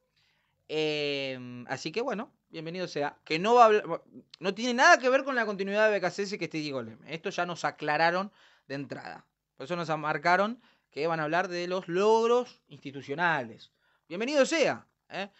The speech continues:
Tal vez haya una fecha para la inauguración del predio, tal vez alguna novedad de parte del presidente de Defensa y Justicia sobre alguna obra en el Tito, ¿eh? Sobre algunas cuestiones que nos interesan a todos, ¿no?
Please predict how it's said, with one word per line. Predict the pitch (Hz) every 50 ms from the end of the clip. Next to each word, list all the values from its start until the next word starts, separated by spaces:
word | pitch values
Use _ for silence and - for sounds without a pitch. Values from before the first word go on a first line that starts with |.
| - _ _
Tal | - 160 185
vez | 214 240 233 - - - - -
haya | - 160 175 - - 170
una | 175 175 160
fecha | - 190 185 175 180 - 151 143 131 120 117 - _ _ _ _ _ _ _ _
para | - 139 139 139 135
la | 135 131 131 131 131
inauguración | 135 135 135 135 139 135 131 - 165 156
del | 143 143
predio, | 147 285 320 311 285 262 247 240 240 - _ _ _ _ _ _ _ _ _ _ _ _ _ _ _ _ _
tal | - 139 147
vez | 165 170 160 170
alguna | 147 151 165 180 180 165
novedad | 160 156 151 147 147 160 180 196 214 226 233 220 214 - _ _ _ _ _ _ _ _ _ _
de | - 135
parte | 131 165 156 131 151 156
del | 151 151 147 139 139 135
presidente | 123 147 143 - 156 156 151 165
de | 156
Defensa | 147 - 165 156 - 151
y |
Justicia | 139 151 151 - - 170 - - 185 175 156
sobre | - - 156 147 147 139 131 135
alguna | 131 139 147 156 151 147
obra | 147 160 165 160 151
en | 143
el | 139 143
Tito, | 160 277 285 208 196 233 226 226 - _ _ _ _ _ _ _ _ _ _ _ _
¿eh? | 147 165 185 202 196 _ _
Sobre | _ - 143 147 151
algunas | 151 170 180 160
cuestiones | - 165 156 185 202 208 185
que | - 165
nos | 151 147 - 160
interesan | 147 139 143 147 151 151 - 147 139
a | 131 -
todos, | - 120 - - 120 123
¿no? | 143 196 247